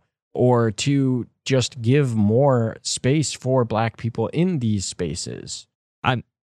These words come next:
Speaker 2: I, I, I'm gonna say something that is entirely grounded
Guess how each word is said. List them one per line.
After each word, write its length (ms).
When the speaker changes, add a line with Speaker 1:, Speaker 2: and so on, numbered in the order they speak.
Speaker 2:
I, 120
I, 320
I'm 160
gonna 240
say 260
something 460
that 140
is 140
entirely 720
grounded 640